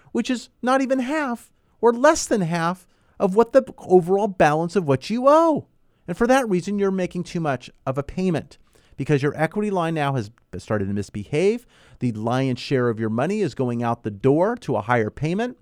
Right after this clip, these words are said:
and you need to make it stop. You're listening to us here on the weekend. It is the morning. A lot of stuff going on. You're preparing for a lot of hot weather again. I know.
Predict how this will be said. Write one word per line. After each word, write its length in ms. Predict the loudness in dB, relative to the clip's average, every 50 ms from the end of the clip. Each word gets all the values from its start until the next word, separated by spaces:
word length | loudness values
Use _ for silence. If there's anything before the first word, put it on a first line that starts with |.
| _ _ -20 -20 -20 -12
and 260 | -4 -2 0 0 0 0
you 200 | 0 0 0 0
need 240 | 0 -2 -4 -4 -2
to 120 | -4 -4
make 240 | 0 0 0 0 0
it 140 | -2 -4 -4
stop. 600 | -8 -14 -2 4 6 6 6 6 4 2 _ -18 -20 _ _ _ _ _ _ _ _ _ _ _ _ _ _ _ _ _ _ _ _ _ -20 _ -20 -20 -20 -6 _
You're 180 | 6 6 6
listening 400 | 8 4 2 2 0 -2 -2 0
to 100 | 0 0
us 180 | 0 0 -4 -8
here 340 | -10 -4 -2 0 0 0 0 0
on 200 | 0 0 2 2
the 80 | 0
weekend. 480 | 0 2 0 0 0 -2 -6 -6 -6 -6
It 160 | -2 2 4 4
is 140 | 2 4
the 100 | 2 2
morning. 480 | 2 4 4 4 4 2 2 -2 -4 -8 _ _ _ _ _ -6 -2
A 100 | 0 0
lot 320 | 0 0 -2 -2 0 -2
of 80 | -2 -2
stuff 300 | 0 2 2 2 2 0
going 340 | 0 0 0 0 0 0 -2
on. 200 | -2 -2 -2 -2
You're 80 | -2
preparing 460 | -2 -4 -4 0 0 2 2 2 0
for 140 | 0 0 0
a 60 | 0
lot 300 | 0 0 -2 -2 0 0
of 120 | 0 -2 0
hot 200 | -2 -4 -2 0
weather 340 | 2 2 2 2 0 -2 -2
again. 400 | -2 -2 0 0 0 0 -2 -4
I 260 | -6 -4 -4 -2 -2
know. 680 | -2 0 4 4 6 6 8 6 6 6 4 0 -4